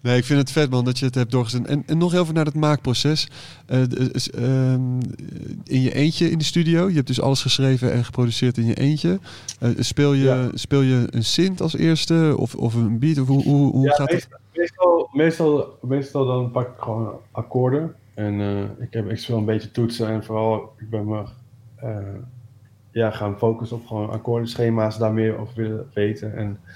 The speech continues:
Speaker 2: en dan ga ik meestal, zet ik gewoon een loop aan en dan ga ik gewoon schrijven. Ik ben ook later begonnen met gewoon gibberish opnemen. Dat werkt ook wel, dat je gewoon voor je uit gaat zingen en niet echt iets zegt,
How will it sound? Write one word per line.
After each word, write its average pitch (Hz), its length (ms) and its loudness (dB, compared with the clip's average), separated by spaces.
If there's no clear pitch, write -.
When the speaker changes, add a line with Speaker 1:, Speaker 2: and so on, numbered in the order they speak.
Speaker 2:
en 107 220 0
dan 104 220 2
ga 107 160 -4
ik 107 80 -2
meestal, 107 400 -2
zet 110 140 -6
ik - 80 -20
gewoon 110 180 -2
een 104 60 0
loop 120 220 -2
aan 113 320 -4
en 104 100 -6
dan 104 220 -6
ga - 180 -8
ik 107 100 -4
gewoon 110 160 -4
schrijven. 117 520 0
Ik 110 100 -8
ben 135 100 2
ook 147 100 4
later 143 280 2
begonnen 139 320 -4
met 127 180 0
gewoon 107 240 -2
gibberish 139 460 0
opnemen. 143 600 -2
Dat 113 180 -4
werkt 117 280 0
ook 131 160 0
wel, 151 380 0
dat 117 100 -10
je 120 80 -6
gewoon 117 540 0
voor - 220 -4
je 123 100 0
uit 117 260 0
gaat 120 220 -6
zingen 123 320 0
en 113 80 0
niet 120 140 0
echt 113 180 -8
iets 113 180 -8
zegt, - 340 -2